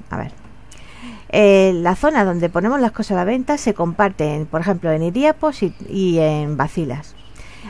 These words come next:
A la hora de recibir objetos, los podemos recoger en cualquier servidor, no importa dónde se haya comprado, no importa dónde se haya vendido. Yo podría, eh, venderlo en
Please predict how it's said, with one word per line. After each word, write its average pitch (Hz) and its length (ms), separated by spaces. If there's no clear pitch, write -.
A 208 120
la 202 140
hora 330 140
de 311 180
recibir 202 520
objetos, - 580
los 185 140
podemos 247 300
recoger 240 520
en 190 180
cualquier 180 440
servidor, 190 560
no 190 120
importa 214 440
dónde 196 260
se 196 120
haya 175 120
comprado, 247 540
no 214 120
importa 214 380
dónde 175 220
se 185 120
haya 165 140
vendido. 143 480
Yo 202 160
podría, 208 380
eh, 180 380
venderlo 190 560
en 185 560